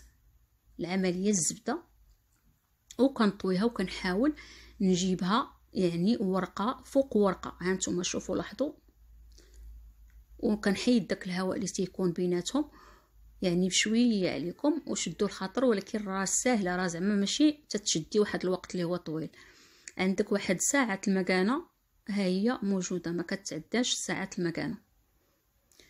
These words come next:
صافي، كنطويها على ربعة وغادي نكمل، آه، هادوك الجوج اللي بقاو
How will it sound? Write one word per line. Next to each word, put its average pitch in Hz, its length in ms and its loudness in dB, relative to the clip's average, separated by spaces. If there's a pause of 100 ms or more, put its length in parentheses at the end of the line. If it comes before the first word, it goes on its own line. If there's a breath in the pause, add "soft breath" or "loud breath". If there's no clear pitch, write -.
(200 soft breath)
صافي، 226 380 2
كنطويها 190 520 -2
على 160 220 -2
ربعة 226 320 2
وغادي 277 300 6
نكمل، 254 640 6
آه، 196 300 -2
هادوك 233 360 -2
الجوج 190 340 0
اللي 202 100 -2
بقاو 277 340 -2